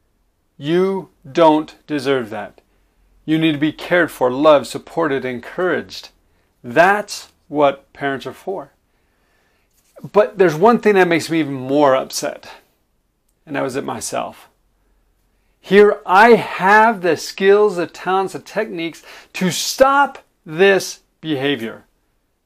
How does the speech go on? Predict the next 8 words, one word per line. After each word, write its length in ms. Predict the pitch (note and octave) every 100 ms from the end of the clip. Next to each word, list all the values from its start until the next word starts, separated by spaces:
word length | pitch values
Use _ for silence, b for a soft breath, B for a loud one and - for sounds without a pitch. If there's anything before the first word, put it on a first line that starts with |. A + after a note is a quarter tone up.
| _ _ _ _ _ _
and 180 | F#3 -
to 140 | F#3
teach 440 | - - A#3+ - -
them 180 | G#3+
how 380 | D#3+ - - G3+
to 120 | -
come 260 | D#3+ D3 F#3+
together 600 | F3+ D#3 D#3+ E3+ D3 A#2+